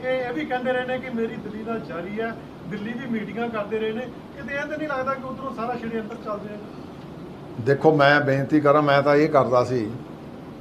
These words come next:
Speaker 2: ਵੀ ਸ਼੍ਰੋਮਣੀ ਕਮੇਟੀ, ਕੱਲ੍ਹ ਉਹ ਕਹਿੰਦੇ ਵੀ ਸ਼੍ਰੋਮਣੀ ਕਮੇਟੀ ਨੂੰ ਦੋ ਸਾਲ ਹੋ ਗਏ, ਟਾਈਮ ਨਹੀਂ ਦੇ ਰਹੇ ਸਰਕਾਰ।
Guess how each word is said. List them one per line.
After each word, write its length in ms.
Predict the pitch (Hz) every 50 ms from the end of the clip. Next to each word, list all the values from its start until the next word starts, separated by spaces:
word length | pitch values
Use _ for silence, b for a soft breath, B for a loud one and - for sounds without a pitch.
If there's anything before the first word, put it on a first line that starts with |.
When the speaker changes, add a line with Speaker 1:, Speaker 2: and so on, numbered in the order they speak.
| - - - - - - - - - - - - - - -
Speaker 2:
ਵੀ 160 | 147 160 170
ਸ਼੍ਰੋਮਣੀ 440 | 156 139 151 147 143 143 156 165 170
ਕਮੇਟੀ, 340 | 160 160 156 156 147 143 160
ਕੱਲ੍ਹ 260 | 156 160 156 156 165
ਉਹ 80 | 160 151
ਕਹਿੰਦੇ 280 | 151 156 156 160 165
ਵੀ 140 | 160 170 170
ਸ਼੍ਰੋਮਣੀ 320 | 147 147 143 139 143 147 147
ਕਮੇਟੀ 320 | 151 147 147 143 143 143
ਨੂੰ 160 | 143 160 151
ਦੋ 200 | 127 135 131 131
ਸਾਲ 200 | 127 135 143 143
ਹੋ 120 | 131 135 131
ਗਏ, 100 | 143 143
ਟਾਈਮ 300 | - 139 131 127 127 131
ਨਹੀਂ 140 | 131 131 127
ਦੇ 180 | 123 123 117
ਰਹੇ 160 | 117 123 120 113
ਸਰਕਾਰ। 480 | 117 123 113 - 113 110 104 95 101